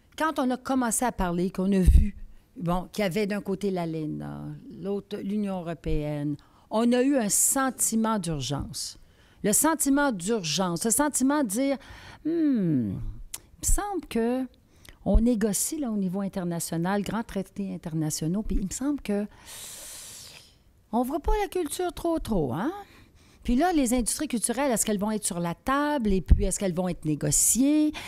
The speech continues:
Et on sentait ça. Je l'ai senti comme ministre de la Culture au provincial,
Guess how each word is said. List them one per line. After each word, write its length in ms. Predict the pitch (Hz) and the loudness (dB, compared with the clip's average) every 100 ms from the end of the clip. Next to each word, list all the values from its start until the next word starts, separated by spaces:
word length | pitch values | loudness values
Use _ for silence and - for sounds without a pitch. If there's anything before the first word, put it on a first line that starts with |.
| - | -2
Et 80 | 262 254 | 0 0
on 160 | 240 233 | 2 4
sentait 420 | - 339 320 262 | 4 2 2 0
ça. 260 | - - 208 - | 2 2 2 -2
Je 120 | 196 | 2
l'ai 200 | 220 240 | 4 4
senti 480 | - 339 330 - 381 | 4 2 0 0 0
comme 200 | 247 214 | 2 2
ministre 300 | 240 294 320 | 4 2 2
de 40 | 226 | -2
la 80 | |
Culture 340 | 208 226 - 294 | 0 -2 0 0
au 80 | 269 | 6
provincial, 800 | - 330 339 330 - 392 262 | 6 6 4 4 4 2 0